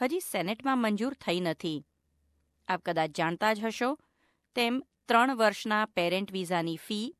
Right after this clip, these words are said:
પાંચ હજાર ડોલર, પાંચ વર્ષના વિઝા માટે દસ હજાર ડોલર અને દસ વર્ષના વિઝા માટે વીસ હજાર ડોલરનો પ્રસ્તાવ છે. એકવાર વિઝાધારક દસ વર્ષ માટે ઓસ્ટ્રેલિયામાં રહે, ત્યારબાદ તેઓ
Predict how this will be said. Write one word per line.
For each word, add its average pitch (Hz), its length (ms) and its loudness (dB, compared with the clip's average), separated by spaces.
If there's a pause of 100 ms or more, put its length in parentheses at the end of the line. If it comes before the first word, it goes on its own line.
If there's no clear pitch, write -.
(100)
પાંચ 151 320 0
હજાર 190 300 2
ડોલર, 202 440 4 (580)
પાંચ 190 280 2
વર્ષના 196 380 0
વિઝા 180 300 0
માટે 165 300 0
દસ 160 340 -2
હજાર 196 260 2
ડોલર 202 440 2 (300)
અને 180 200 0
દસ 190 400 0
વર્ષના 208 400 0
વિઝા 170 340 -2
માટે 202 420 0 (380)
વીસ 269 380 -2
હજાર 240 240 2
ડોલરનો 202 480 2
પ્રસ્તાવ 175 460 2
છે. 156 340 -4 (1000)
એકવાર 262 460 2
વિઝાધારક 214 720 0
દસ 175 380 0
વર્ષ 180 340 0
માટે 165 320 -2
ઓસ્ટ્રેલિયામાં 156 760 0
રહે, 202 400 -2 (680)
ત્યારબાદ 180 680 2
તેઓ 226 360 4